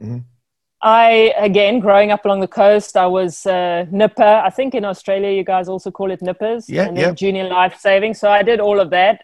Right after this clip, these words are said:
Speaker 2: And, um, despite the fact that the beach where I grew up has the highest record of shark attacks
Speaker 1: Mm-hmm.
Speaker 2: in such close proximity.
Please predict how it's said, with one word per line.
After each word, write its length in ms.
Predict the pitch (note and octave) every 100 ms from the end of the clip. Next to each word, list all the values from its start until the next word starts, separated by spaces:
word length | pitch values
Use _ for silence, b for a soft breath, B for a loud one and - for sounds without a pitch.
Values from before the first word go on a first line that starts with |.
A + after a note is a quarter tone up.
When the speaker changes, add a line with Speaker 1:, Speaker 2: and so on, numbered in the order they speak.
| _
Speaker 2:
And, 440 | E3+ F3+ F3+ F3+ F3+
um, 600 | F3+ F3 F3+ F3+ F3+ E3+ _
despite 400 | - G3 - D#4+
the 80 | D#4
fact 280 | B3 A#3 A3
that 120 | G#3
the 80 | G#3
beach 320 | F3 A#3 A#3+
where 180 | G#3+ G#3
I 60 | F#3
grew 240 | - G#3
up 320 | G3+ F3 F3+ -
has 260 | G3+ F#3+
the 160 | F3+ F#3+
highest 800 | E3+ G#3+ A#3+ B3+ A#3 B3+ - _ _ _ _ -
record 680 | F#3 A3 A3 G#3 F#3 G3 -
of 180 | F3+ F3
shark 440 | - - A#3+ A#3 -
attacks 840 | G#3 - G3+ G3 D#3 A#3+ _ - _ -
Speaker 1:
Mm-hmm. 240 | B2+ B2
Speaker 2:
in 120 | A2+ F#3
such 400 | - A3+ A3 -
close 380 | A3 G#3+ A3 -
proximity. 960 | - G3+ - - G#3+ G3 G3 - -